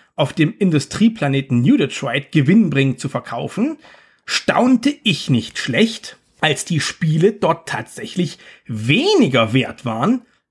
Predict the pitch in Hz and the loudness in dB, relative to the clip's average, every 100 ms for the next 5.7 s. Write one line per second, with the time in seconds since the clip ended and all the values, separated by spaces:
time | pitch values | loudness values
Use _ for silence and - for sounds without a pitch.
0 | _ _ - 110 - 180 196 403 440 135 | _ _ -4 0 0 0 0 0 0 -2
1 | 98 - - 123 117 117 - _ _ _ | -6 -8 -4 0 0 -2 -12 _ _ _
2 | _ _ _ _ _ _ 160 143 277 339 | _ _ _ _ _ _ -2 0 2 2
3 | 254 185 208 214 - _ 202 254 226 - | 0 2 0 0 -6 _ 0 2 2 0
4 | - 147 143 - - 208 156 123 120 - | -4 -4 -4 -10 -2 -2 0 -4 -4 -6
5 | - 123 127 131 - 175 | -8 -4 -4 -2 0 -2